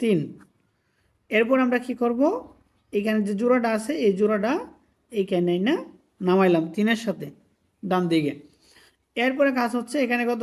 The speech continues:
ছত্রিশ, ও সরি, তিন। তাহলে তিনের ডাবল এখানে লিখতে হবে, ঠিক আছে না? ছয়। এখন দেখো এককের জায়গায়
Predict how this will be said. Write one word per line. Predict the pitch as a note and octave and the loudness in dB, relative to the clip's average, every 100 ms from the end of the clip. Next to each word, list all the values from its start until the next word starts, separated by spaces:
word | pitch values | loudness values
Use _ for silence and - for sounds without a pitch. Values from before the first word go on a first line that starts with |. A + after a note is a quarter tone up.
| A3 | -2
ছত্রিশ, | B3 B3+ C4 A#3+ - - _ _ _ _ _ _ _ | -2 -2 -2 -4 -4 -16 _ _ _ _ _ _ _
ও | A#3 G3 | 2 4
সরি, | A#3 G#3 D3+ - - _ | 4 2 0 -6 -20 _
তিন। | C4+ C4 D#3+ - - _ _ _ | 2 4 2 -4 -18 _ _ _
তাহলে | G3 G3 F#3+ | -2 -2 0
তিনের | C4+ C4+ A3+ | 0 0 2
ডাবল | A3+ B3 A#3 | 2 4 4
এখানে | G#3+ A3+ A#3 | 2 0 -2
লিখতে | A#3+ A#3 | -2 -2
হবে, | A3+ A3 G#3+ G#3+ - _ _ _ | -2 -2 -4 -8 -18 _ _ _
ঠিক | _ A3 | _ -6
আছে | A#3 C4 | 0 2
না? | D#4+ - - - _ - | 2 0 -10 -20 _ -4
ছয়। | A3+ G3 D3 - _ _ _ _ _ | 2 4 2 -10 _ _ _ _ _
এখন | G#3 G3+ G3+ | -4 0 0
দেখো | F#3 F3+ D3+ - _ _ _ - | 0 -2 -6 -16 _ _ _ -4
এককের | A#3 B3+ C4 C4 | -2 0 0 2
জায়গায় | C4 B3+ C4 C4+ D#4+ | 2 2 2 2 0